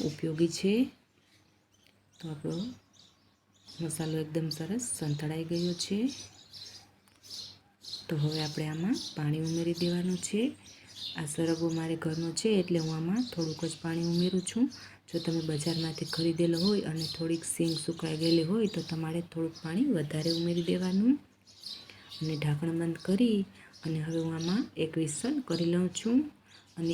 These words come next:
એમાં પણ તમારે ખાસ ધ્યાન રાખવાનું કે જો બજારમાંથી ખરીદેલો અને સુકાયેલો હોય તો તમારે બે વિસલ કરવાની છે, નહીંતર તમારો સરગવો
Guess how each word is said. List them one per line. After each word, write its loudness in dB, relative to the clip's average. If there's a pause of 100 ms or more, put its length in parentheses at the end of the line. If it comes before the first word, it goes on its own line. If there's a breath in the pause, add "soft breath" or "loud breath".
એમાં 4
પણ 0
તમારે 0 (100)
ખાસ -2 (100)
ધ્યાન 2
રાખવાનું 0
કે 4
જો 2
બજારમાંથી -2
ખરીદેલો 0
અને 0 (100)
સુકાયેલો 0
હોય 2 (100)
તો 0
તમારે 0 (100)
બે 2 (160)
વિસલ 0
કરવાની 2
છે, -2 (120)
નહીંતર 0
તમારો -2
સરગવો -2